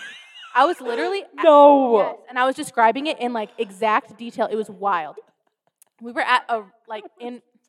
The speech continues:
Speaker 2: Time traveling.
Speaker 1: I was time traveling.
Speaker 2: <laughs>
Speaker 1: And you were, like, trying to, like, not time travel with me. You're like, "I don't wanna go there."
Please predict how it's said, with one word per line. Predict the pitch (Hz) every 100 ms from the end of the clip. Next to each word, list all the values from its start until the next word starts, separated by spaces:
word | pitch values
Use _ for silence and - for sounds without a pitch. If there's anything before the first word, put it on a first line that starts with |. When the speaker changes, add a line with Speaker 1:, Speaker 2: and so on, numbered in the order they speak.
| _
Speaker 2:
Time | 214 - 220 _ - 466 466
traveling. | 392 302 269
Speaker 1:
I | 285
was | 339 349
time | 302 -
traveling. | 254 226 196 _
Speaker 2:
<laughs> | 571 605 - - _ - - _ -
Speaker 1:
And | 262 262
you | 330
were, |
like, | 311 269
trying | 277 262 269
to, | 247
like, | 202
not | 202 208 -
time | 202 190
travel | 180 180
with | 185 190
me. | _ _ 269
You're | 240
like, | 247
"I | 254 262
don't | 285 269
wanna | 269 247
go | 233 208
there." | 202